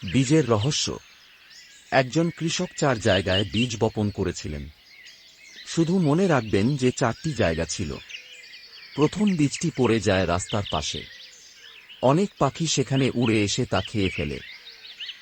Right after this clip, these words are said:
কৃষকটি হতাশ হয়ে পড়ে। দ্বিতীয় বীজটি পড়ে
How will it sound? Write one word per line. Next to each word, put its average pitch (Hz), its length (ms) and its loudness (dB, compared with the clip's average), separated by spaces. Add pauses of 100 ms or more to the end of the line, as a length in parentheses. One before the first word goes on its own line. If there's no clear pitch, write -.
(140)
কৃষকটি 185 460 0
হতাশ 143 500 0
হয়ে 107 180 4
পড়ে। 73 240 0 (1000)
দ্বিতীয় 147 420 2
বীজটি 139 460 0
পড়ে 78 320 2